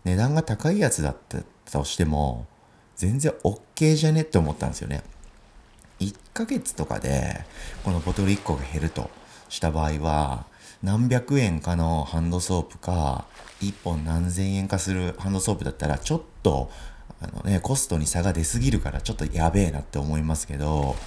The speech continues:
多分、一本のボトルでですね、少なくとも半年ぐらいは持つと思うんですね。少なくともね。うん。となれば、一日で割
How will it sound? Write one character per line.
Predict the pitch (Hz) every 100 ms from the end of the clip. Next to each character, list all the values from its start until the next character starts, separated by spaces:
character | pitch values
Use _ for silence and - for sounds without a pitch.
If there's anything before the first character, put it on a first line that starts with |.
| - - - - - -
多 | 185
分、 | 147 127 135 95 78
一 | - 151
本 | - 107 92 85
の |
ボ | 73 73
ト | 80
ル | 80
で | 80
で | 69
す | 73
ね、 | 69 -
少 | 175
な | 185
く | 196
と | -
も | -
半 | - 135 160
年 | 190 202 190
ぐ | 208
ら | 131
い |
は | 82
持 | 101 101 - - -
つ | - 87
と | - 73
思 | 80 85
う |
ん | 71
で |
す | 65
ね。 | -
少 | - - 139
な | 143
く | -
と | -
も | -
ね。 | - - - - - - 82
う |
ん。 | 71 67 - - - - -
と | 170 -
な | 165 190
れ | 165
ば、 | 76 76 73 67 98
一 | 98 143
日 | 151 143 131
で |
割 | 85 78